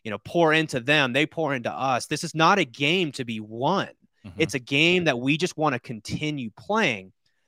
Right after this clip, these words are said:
Speaker 1: but you can only continue playing that, I believe, if you have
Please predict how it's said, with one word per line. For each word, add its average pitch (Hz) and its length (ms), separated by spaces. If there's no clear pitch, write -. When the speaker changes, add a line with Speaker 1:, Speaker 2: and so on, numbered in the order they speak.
Speaker 1:
but 151 220
you 151 60
can 156 260
only 208 360
continue 165 520
playing 190 540
that, 85 280
I 180 240
believe, 123 460
if 120 160
you 127 100
have 117 720